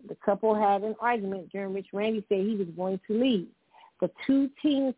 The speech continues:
told authorities they heard a loud bang and later saw Randy on the floor asking them to call nine one one for help, the affidavit states. The two teens said their mother told them not to call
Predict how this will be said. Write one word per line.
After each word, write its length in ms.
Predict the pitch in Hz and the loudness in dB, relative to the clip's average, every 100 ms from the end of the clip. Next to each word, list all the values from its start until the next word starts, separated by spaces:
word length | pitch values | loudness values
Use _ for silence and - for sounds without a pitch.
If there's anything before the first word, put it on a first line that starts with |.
| - | 0
told 220 | 220 190 | 2 0
authorities 540 | 180 233 226 214 202 | -2 2 2 2 -2
they 140 | 190 202 | -4 -4
heard 240 | 214 208 | -2 -4
a 100 | 170 | -4
loud 520 | 160 185 202 208 165 | -4 0 4 2 0
bang 320 | 180 185 170 165 _ _ _ 170 | -8 -10 -12 -18 _ _ _ -14
and 160 | 170 | -6
later 320 | 196 214 214 208 | -2 -2 -4 -4
saw 260 | 202 185 180 | -2 -2 -2
Randy 440 | 175 202 202 202 - | -6 -6 -6 -8 -10
on 160 | 185 185 | -8 -6
the 80 | 180 - | -6 2
floor 320 | 196 180 170 - | 2 4 0 0
asking 360 | 180 - 196 | -2 0 -2
them 120 | 185 175 | -2 -2
to 80 | 170 | -2
call 220 | 190 185 | 2 2
nine 400 | 180 175 175 185 | 0 -4 -4 -4
one 240 | 185 185 180 | -4 -4 -4
one 300 | 175 170 175 _ | -6 -8 -12 _
for 100 | - | -4
help, 340 | 170 180 135 - _ _ _ - _ | -2 0 -2 -6 _ _ _ -20 _
the 60 | 135 | 0
affidavit 760 | 156 175 - 170 180 170 156 - | 2 0 -4 -4 -2 -2 -6 -6
states. 280 | 190 143 - _ _ _ _ _ | -6 -6 -10 _ _ _ _ _
The 100 | 190 - | -8 -2
two 180 | 330 330 339 | 2 2 0
teens 260 | - 262 254 - | -2 -2 -2 0
said 260 | 220 214 208 | 2 2 2
their 120 | 196 | 0
mother 340 | 196 196 196 185 | 0 -2 -4 -4
told 280 | 208 202 196 | -2 -2 -2
them 320 | 190 170 160 | -8 -6 -10
not 220 | 160 180 - | -8 -10 -8
to 40 | |
call 380 | 196 - 180 180 | -6 0 2 2